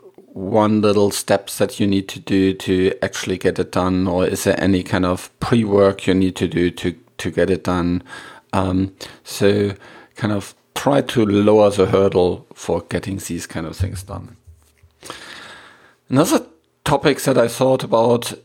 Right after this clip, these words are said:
um, in terms of having a good start into the day is to have a morning routine. And there's lots of things written about morning routines. Um,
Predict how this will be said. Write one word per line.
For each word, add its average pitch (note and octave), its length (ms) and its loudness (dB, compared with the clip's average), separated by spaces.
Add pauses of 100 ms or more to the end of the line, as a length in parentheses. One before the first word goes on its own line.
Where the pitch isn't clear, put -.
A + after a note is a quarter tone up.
um, A2 480 0
in G#2+ 120 -4
terms A#2 380 -2
of G2 320 -2
having G#2+ 380 -2
a G#2 100 0
good A#2+ 260 0
start A2 360 0
into F#2+ 220 -6
the - 140 -10
day A#2+ 520 0
is G#2+ 340 0
to A#2 120 -4
have A2 180 0
a G2+ 60 -4
morning G#2+ 400 2
routine. F2 500 -4 (520)
And A#2 180 2
there's C3+ 300 0
lots C3 260 0
of A2+ 100 2
things - 540 -2
written G#2+ 320 0
about - 380 -2
morning F#2+ 340 2
routines. A2+ 720 0 (380)
Um, F#2+ 480 -2